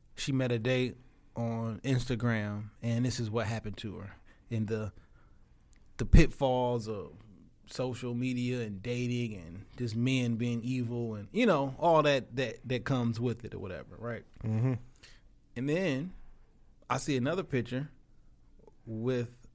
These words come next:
Speaker 1: a direct message, and I'm like, "I heard you hit the nigga in the bed while he was asleep with a bottle." Hell yeah, the nigga didn't pay me my money. The fuck I look like? So apparently this bitch is a, a Instagram thought prostitute.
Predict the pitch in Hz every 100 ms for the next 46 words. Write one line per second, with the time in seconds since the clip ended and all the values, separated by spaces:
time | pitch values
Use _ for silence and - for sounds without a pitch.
0 | - 113 107 117 120 131 120 131 233 -
1 | 127 123 - - - - - - - -
2 | 135 127 120 - - - 302 247 180 165
3 | 139 - - - - - - - - 127
4 | 135 214 190 165 160 156 143 135 123 110
5 | 147 143 120 - - - - 127 139 135
6 | 120 160 127 123 110 131 110 60 - -
7 | - - - 156 165 180 202 139 123 139
8 | 151 156 147 165 156 143 143 135 165 147
9 | 120 107 - 139 151 147 123 120 117 87
10 | - - - - - - - - - 202
11 | 240 214 175 175 156 160 143 127 123 120
12 | 123 113 147 139 127 127 117 127 117 -
13 | - - 139 131 120 117 127 120 113